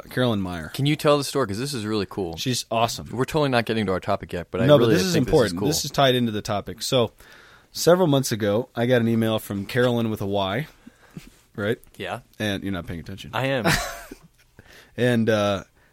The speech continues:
Speaker 1: she said, "Hey, I'm in Dubai and I'm listening to the podcast, American family." And I said, "Hey, you know what? My parents just moved to Dubai, or, uh,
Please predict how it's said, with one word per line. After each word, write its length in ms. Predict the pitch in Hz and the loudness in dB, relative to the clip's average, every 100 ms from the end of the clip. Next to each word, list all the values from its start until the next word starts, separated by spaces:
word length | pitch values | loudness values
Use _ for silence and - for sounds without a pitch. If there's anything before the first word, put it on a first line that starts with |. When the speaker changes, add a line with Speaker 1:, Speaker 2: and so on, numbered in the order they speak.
| - | -12
Speaker 1:
she 180 | - 151 | -4 -2
said, 200 | - 110 | 0 0
"Hey, 140 | 131 | 0
I'm 140 | 113 113 | 0 -2
in 100 | 110 | -2
Dubai 360 | 104 110 107 | -2 0 0
and 80 | 107 | 0
I'm 80 | 98 | -2
listening 260 | 101 120 | -6 -6
to 60 | 107 | -8
the 80 | - | -6
podcast, 460 | 101 92 98 - | -10 -6 -8 -6
American 540 | 110 117 110 - 110 143 | -2 0 0 -2 -8 -8
family." 400 | - 104 104 123 _ - _ - | -8 -6 -6 -8 _ -20 _ -4
And 80 | |
I 60 | 123 | -2
said, 160 | 117 107 | 0 2
"Hey, 80 | |
you 120 | 135 123 | 2 4
know 100 | 139 | 4
what? 160 | 135 | 2
My 180 | 120 127 | 2 0
parents 340 | 165 139 131 117 | 0 0 0 -2
just 140 | 107 | -4
moved 220 | 110 101 | -4 -4
to 80 | 98 | -6
Dubai, 300 | 92 90 104 - - | -6 -6 -6 -6 -4
or, 260 | 107 92 | -2 -2
uh, 200 | - 95 | -6 -8